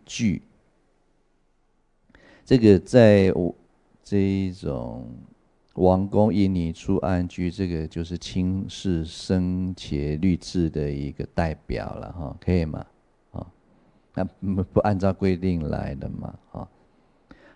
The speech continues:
好，再出格的语句，重于烦恼是菩提，淫欲是菩提，忤逆罪是菩提，啊。那这可能可以就是但依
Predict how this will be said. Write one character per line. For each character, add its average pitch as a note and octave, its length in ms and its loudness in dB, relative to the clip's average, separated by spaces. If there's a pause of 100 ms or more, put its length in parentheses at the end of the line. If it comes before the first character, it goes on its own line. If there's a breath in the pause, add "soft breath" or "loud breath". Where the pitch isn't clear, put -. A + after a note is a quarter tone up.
好， - 140 -2
再 B2 260 10
出 B2+ 300 2
格 G2+ 120 2
的 E2+ 140 4
语 D2 320 0
句， F2+ 320 -2 (840)
重 A#2+ 320 4
于 F2+ 220 2
烦 F#2+ 380 2
恼 E2+ 180 0
是 F2+ 280 -4
菩 D#2+ 280 -4
提， D2+ 360 -8
淫 F#2 340 0
欲 F#2+ 160 2
是 F2 200 -6
菩 D2 300 -6
提， - 300 -8
忤 F2 200 -2
逆 F#2 280 0
罪 F2+ 320 2
是 E2 480 -4
菩 D#2+ 560 -6
提， C#2 560 -12 (400)
啊。 - 240 -12 (1400 soft breath)
那 A2+ 60 4
这 C3 100 4
可 F#2+ 220 2
能 E2 420 -2
可 G#2 160 4
以 F#2+ 160 6
就 F2+ 160 -2
是 F2+ 140 -2 (100)
但 F2+ 240 2
依 E2 480 -2